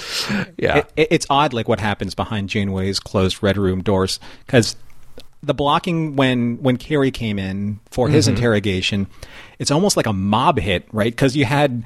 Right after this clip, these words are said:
Speaker 2: you know, he
Speaker 1: Yeah,
Speaker 2: came in
Speaker 1: right,
Speaker 2: and kinda, he
Speaker 1: right.
Speaker 2: kinda skulked in, sat down in front of Janeway, a la Godfather. Then all of a sudden you had, like, Tuvok and Chakotay flank him right at his chair.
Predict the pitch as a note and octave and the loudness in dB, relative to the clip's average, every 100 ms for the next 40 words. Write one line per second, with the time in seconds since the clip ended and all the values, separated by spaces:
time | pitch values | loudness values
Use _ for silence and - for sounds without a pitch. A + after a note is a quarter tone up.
0 | - - - - - - - D#3+ D#3+ E3 | -10 -10 -10 -10 -16 -12 -2 2 4 2
1 | E3 E3+ G3+ F#3+ F3+ F3+ F3+ E3+ D3+ E3 | 2 0 2 2 2 2 2 -2 -2 0
2 | F#3 D#3+ E3 F3+ G#3+ F#3 - - F3 F3 | 2 2 2 2 2 2 0 0 2 2
3 | - D#3 D#3 D3+ - D#3 D3+ - C#3 C#3 | 2 -2 0 -2 0 0 0 2 2 2
4 | A#2+ C#3 A#2+ G#2 C3 B2 A#2 A#2+ A#2+ A#2+ | 2 2 0 0 0 2 2 2 2 0
5 | - - B2+ B2+ C3 A#2 B2 A#2 C#3 A#2+ | -6 -4 2 2 2 2 2 2 2 2
6 | A#2+ A#2 A#2+ B2+ A#2 D3 C3 A#2 A2+ A2 | 2 0 2 2 2 0 0 0 -2 -2
7 | B2+ A#2 A2+ G2+ - F#3 D#3+ D#3 D3 A#2 | -2 -2 -2 -2 0 2 2 0 0 -2
8 | G#2+ - F3 E3+ A2+ - - D3+ D#3 G3+ | -2 -2 -2 0 -2 -4 -8 -4 -2 -2
9 | - G#2+ A2 C#3 D#3 B2+ - - G3+ D#3+ | -4 -2 0 2 0 -2 -4 -2 0 2
10 | B2 | 0